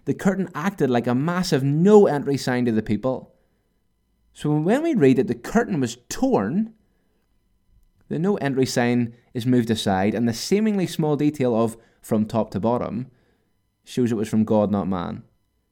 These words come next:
As we may be thinking of curtains in our house, but these things were massively tall, massively thick,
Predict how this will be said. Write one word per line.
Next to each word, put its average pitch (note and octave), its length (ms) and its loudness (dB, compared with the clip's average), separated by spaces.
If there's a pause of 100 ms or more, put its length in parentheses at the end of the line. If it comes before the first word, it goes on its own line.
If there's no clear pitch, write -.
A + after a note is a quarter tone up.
(400)
As A#2+ 140 4
we D3 80 4
may E3+ 80 4
be D3 120 2
thinking A2+ 300 0
of G#2 180 -2
curtains A#2 320 -2
in G#2 80 0
our G2+ 60 0
house, A#2+ 440 -2 (640)
but - 120 -14
these G#3+ 200 2
things A2+ 180 0
were G#2+ 100 0
massively E3+ 640 -2
tall, A2 280 2
massively D3 520 -2
thick, - 400 -8